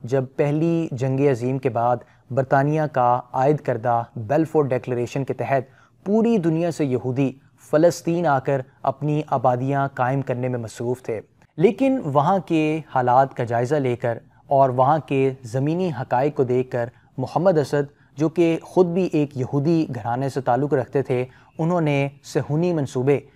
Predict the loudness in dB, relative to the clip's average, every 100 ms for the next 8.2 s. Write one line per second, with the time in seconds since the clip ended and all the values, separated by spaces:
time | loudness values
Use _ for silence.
0 | _ -4 -2 0 -2 -4 -6 -2 0 0
1 | 0 -2 -2 -2 -2 -4 -2 0 2 0
2 | 0 -4 -2 -4 -4 -4 -4 -4 _ _
3 | 0 6 6 4 2 0 2 0 0 0
4 | 0 -2 -4 0 2 2 0 0 0 -2
5 | -10 _ 0 0 2 0 2 0 0 -6
6 | 2 4 4 0 _ _ -4 2 2 0
7 | -6 -4 0 0 0 -4 -2 0 -2 -2
8 | -4